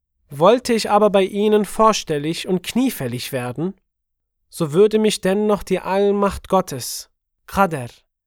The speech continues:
in ihrer Gerechtigkeit durch ihre eigenen Hände bestrafen. Denn sie schikanieren mich ja, weil ich einem Glauben gebundener Mensch bin.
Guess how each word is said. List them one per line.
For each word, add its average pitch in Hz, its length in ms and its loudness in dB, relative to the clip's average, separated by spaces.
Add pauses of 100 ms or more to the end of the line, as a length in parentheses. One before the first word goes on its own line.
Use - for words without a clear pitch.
(360)
in 165 220 -2
ihrer 208 520 -4
Gerechtigkeit 175 1080 -2
durch 156 260 -6
ihre 214 560 -4
eigenen 196 600 0
Hände 175 440 0
bestrafen. 131 720 -8 (1080)
Denn 165 180 2
sie 196 220 -2
schikanieren 208 720 0
mich 147 200 -4
ja, 147 280 -4 (520)
weil 170 360 0
ich - 400 -4
einem 170 380 0
Glauben 196 560 0
gebundener 180 720 -2
Mensch 185 400 -2
bin. 107 280 -12